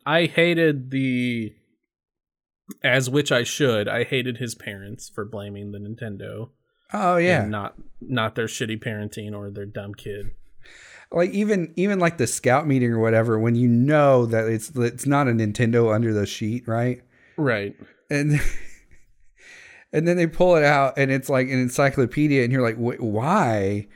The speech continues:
Speaker 2: And then all of a sudden, they explain it. Like, I, I think that's
Speaker 1: Yeah.
Speaker 2: part of what I liked about this movie, is there were a lot of things where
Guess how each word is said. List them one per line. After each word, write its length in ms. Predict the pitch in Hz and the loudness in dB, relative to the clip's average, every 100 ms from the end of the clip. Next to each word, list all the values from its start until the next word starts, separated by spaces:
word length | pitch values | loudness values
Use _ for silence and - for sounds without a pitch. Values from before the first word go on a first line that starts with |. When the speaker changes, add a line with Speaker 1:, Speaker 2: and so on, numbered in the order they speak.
| _ _ | _ _
Speaker 2:
And 160 | - 135 | -4 0
then 240 | 147 143 139 | 2 0 2
all 140 | 135 | 0
of 60 | 135 | 2
a 20 | |
sudden, 160 | 143 117 | 0 4
they 120 | 139 | 2
explain 480 | 147 - 208 277 135 | 2 -2 0 2 0
it. 160 | 107 | 0
Like, 280 | 120 139 139 143 | 2 2 0 0
I, 140 | 175 175 | 0 0
I 100 | 160 | -2
think 220 | 165 202 | 0 0
that's 260 | 185 - 151 | -2 -2 -4
Speaker 1:
Yeah. 140 | 117 | 0
Speaker 2:
part 160 | 151 147 | 2 4
of 60 | |
what 120 | 135 | 4
I 60 | 123 | 4
liked 220 | 120 123 | 2 0
about 140 | 120 107 | -2 -4
this 140 | 104 | 0
movie, 260 | 123 117 104 | 0 2 0
is 120 | 104 | 0
there 120 | 117 | 2
were 80 | 120 | 2
a 40 | 120 | 2
lot 160 | 135 | 0
of 100 | 147 | 0
things 240 | 127 107 101 | -4 -4 -2
where 360 | 113 101 101 | -2 0 -2